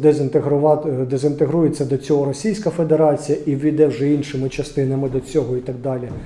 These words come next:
Можливо, і Китай не буде в такій вже суперечності. Там можливий вихід на ісламський світ, тому що, в принципі, е,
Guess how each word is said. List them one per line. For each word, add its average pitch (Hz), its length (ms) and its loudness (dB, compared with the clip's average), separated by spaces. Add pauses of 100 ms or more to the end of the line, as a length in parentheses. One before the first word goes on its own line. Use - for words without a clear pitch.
(420)
Можливо, 160 460 6
і 143 80 4
Китай 190 340 6
не 175 120 6
буде 160 220 4
в 156 60 4
такій 156 280 0
вже 139 160 2
суперечності. 147 800 0 (380)
Там 240 140 6
можливий 226 440 6
вихід 196 380 4
на 180 60 4
ісламський 170 520 0
світ, 202 340 -2
тому 139 200 0
що, 131 160 -6
в - 20 -4
принципі, 160 600 2 (1080)
е, 135 340 -2